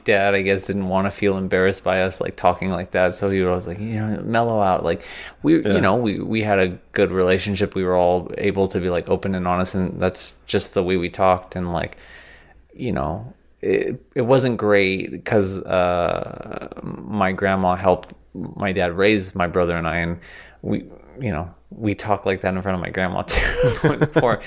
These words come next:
Speaker 1: and my grandma's never said a bad word in her life.
Speaker 2: I was gonna ask.
Speaker 1: No, never. I would die if I ever heard that in a, in a good way, like, die of laughter.
Speaker 2: Yeah. So
Speaker 1: actually,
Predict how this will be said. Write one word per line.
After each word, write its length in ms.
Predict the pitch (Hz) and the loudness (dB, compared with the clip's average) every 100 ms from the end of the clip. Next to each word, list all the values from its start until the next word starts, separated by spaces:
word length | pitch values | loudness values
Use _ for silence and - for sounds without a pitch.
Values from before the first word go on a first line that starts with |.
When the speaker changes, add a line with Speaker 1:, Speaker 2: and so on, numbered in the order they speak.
| - - | -14 -8
Speaker 1:
and 100 | 113 | -2
my 80 | 107 | 0
grandma's 360 | 101 104 98 98 | 2 2 2 2
never 360 | 101 98 92 92 | 0 2 2 0
said 200 | 101 90 | 0 0
a 20 | |
bad 260 | 90 87 | 2 2
word 200 | 90 90 | 2 2
in 100 | 87 90 | 2 -2
her 140 | 87 | 0
life. 320 | 85 85 90 - | 2 2 0 -2
Speaker 2:
I 40 | |
was 80 | 104 | -2
gonna 220 | 104 101 | 2 4
ask. 220 | 101 - - - - | 2 0 -10 -12 -2
Speaker 1:
No, 320 | 101 80 78 | 0 2 0
never. 480 | 95 90 85 87 90 - | 0 -2 0 -2 -4 -8
I 100 | - | -2
would 180 | 85 82 | -2 -2
die 260 | 87 85 80 | -2 -2 -4
if 120 | - | -4
I 120 | 76 | -2
ever 180 | 82 - | 0 -2
heard 140 | 92 - | -4 -2
that 280 | - - - - - | -4 -4 -14 -20 -6
in 160 | 117 101 | 0 2
a, 180 | 92 - | 0 0
in 120 | 131 | 0
a 40 | |
good 160 | 110 90 | 2 2
way, 140 | 78 | 0
like, 220 | 80 85 92 | -4 -6 -4
die 140 | 87 | -4
of 100 | - | -2
laughter. 440 | - 82 - 92 - | -2 -4 -8 -12 -6
Speaker 2:
Yeah. 360 | 117 117 104 101 | 0 2 4 2
So 500 | - 113 98 95 - - | 2 2 2 0 -6 0
Speaker 1:
actually, 400 | 139 131 104 95 | 2 2 0 -2